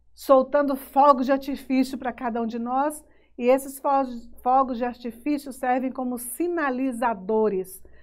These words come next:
pra nós aprendermos com o que ele tá dizendo. "E disse Deus, haja luz." O que é que Deus tá nos ensinando?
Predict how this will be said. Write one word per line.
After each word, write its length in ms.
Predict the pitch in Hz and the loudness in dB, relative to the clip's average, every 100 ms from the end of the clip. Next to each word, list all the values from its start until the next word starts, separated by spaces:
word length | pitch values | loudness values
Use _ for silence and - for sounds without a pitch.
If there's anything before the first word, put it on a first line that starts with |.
| - | -12
pra 160 | 226 220 | -2 0
nós 240 | 220 220 | 0 0
aprendermos 800 | 226 226 226 208 196 220 220 214 | -2 -2 -4 -2 0 -2 -2 -6
com 140 | 226 | -10
o 40 | 214 | -10
que 80 | 214 | -10
ele 140 | 202 | -10
tá 160 | 190 196 | -12 -14
dizendo. 480 | 185 180 170 - - _ _ _ - - _ | -16 -16 -18 -20 -20 _ _ _ -20 -20 _
"E 100 | 226 | -8
disse 380 | 185 208 214 208 | -8 -10 -12 -16
Deus, 500 | 175 175 175 - - | -14 -16 -16 -20 -20
haja 320 | 185 180 190 175 | -18 -16 -14 -16
luz." 460 | - - - - - _ _ - _ - - - _ _ - | -18 -20 -20 -20 -20 _ _ -20 _ -20 -20 -20 _ _ -20
O 80 | |
que 200 | - 302 | -10 -2
é 200 | 294 311 | 0 -2
que 180 | 320 - | -4 -8
Deus 320 | 214 247 254 | -4 -4 -4
tá 160 | 247 226 | -6 -10
nos 240 | 220 214 | -8 -6
ensinando? 640 | 214 220 - 202 185 220 | -6 -8 -12 -16 -16 -20